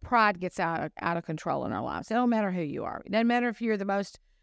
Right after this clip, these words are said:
what we would consider the most spiritual person in the world, or you just got saved yesterday. Prayer is a, will absolutely kill pride and will increase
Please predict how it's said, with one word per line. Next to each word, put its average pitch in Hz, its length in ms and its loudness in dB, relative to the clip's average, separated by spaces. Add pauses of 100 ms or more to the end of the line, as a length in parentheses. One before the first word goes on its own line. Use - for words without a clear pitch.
(140)
what 208 180 2
we 226 140 6
would 226 140 2
consider 226 320 -2
the 208 100 0
most 196 180 0
spiritual 240 340 0
person 226 360 2
in 214 60 0
the 202 80 0
world, 202 480 0
or 185 80 0
you 185 80 2
just 196 200 -6
got - 140 -2
saved 165 260 -4
yesterday. 143 520 -6 (560)
Prayer 277 480 4
is 220 420 0 (120)
a, 180 420 0 (420)
will 202 320 2
absolutely 220 760 0
kill 247 400 0
pride 160 680 0 (500)
and 196 140 2
will 190 140 2
increase 220 580 0